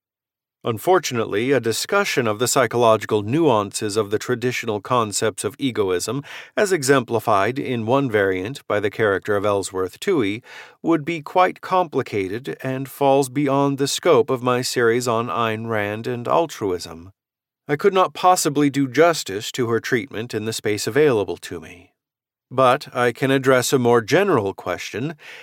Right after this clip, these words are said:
namely, to what extent, according to Rand,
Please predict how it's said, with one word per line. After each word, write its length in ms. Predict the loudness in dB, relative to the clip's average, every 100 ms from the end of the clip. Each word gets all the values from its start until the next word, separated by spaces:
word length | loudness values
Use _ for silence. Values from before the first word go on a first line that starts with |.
| -20 _
namely, 760 | 0 2 4 4 4 4 0 -6 -12
to 180 | -6 -2
what 200 | 2 2
extent, 600 | 0 -4 2 2 2 -4
according 460 | 0 4 4 4
to 140 | -2 0
Rand, 480 | 2 2 -2 -6